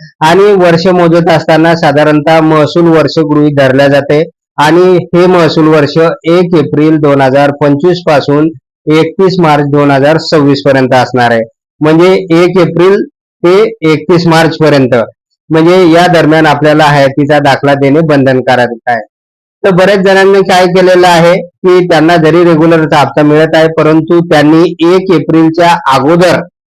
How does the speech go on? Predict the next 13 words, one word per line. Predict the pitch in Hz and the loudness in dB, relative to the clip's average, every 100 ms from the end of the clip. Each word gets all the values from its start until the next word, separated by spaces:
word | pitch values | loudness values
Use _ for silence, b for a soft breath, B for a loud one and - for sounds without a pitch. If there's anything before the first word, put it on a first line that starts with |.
| _ _ - 139 | _ _ -12 -2
जर | 170 180 | 0 0
हयातीचा | 139 143 147 160 156 151 | 0 0 0 0 0 0
दाखला | 143 131 - 143 147 | 0 -2 -2 -2 0
जमा | 143 139 139 | 0 0 0
केलेला | 139 139 139 143 143 | 0 0 0 2 0
असेल, | 139 165 170 170 - _ _ - | 0 0 0 -2 -8 _ _ -2
तर | 160 | -2
त्यांना | 160 151 151 156 160 160 165 170 131 135 | 0 0 0 0 0 0 0 -2 -2 0
या | 156 | 2
महसूल | 170 156 139 151 143 | 2 0 0 0 0
वर्षासाठी | 143 135 139 143 123 147 151 | 0 0 -2 -2 -4 -2 -2
हयातीचा | 131 123 131 131 131 143 | 0 0 0 -2 -2 0
दाखला | 131 127 123 135 139 | 0 -2 -2 -2 0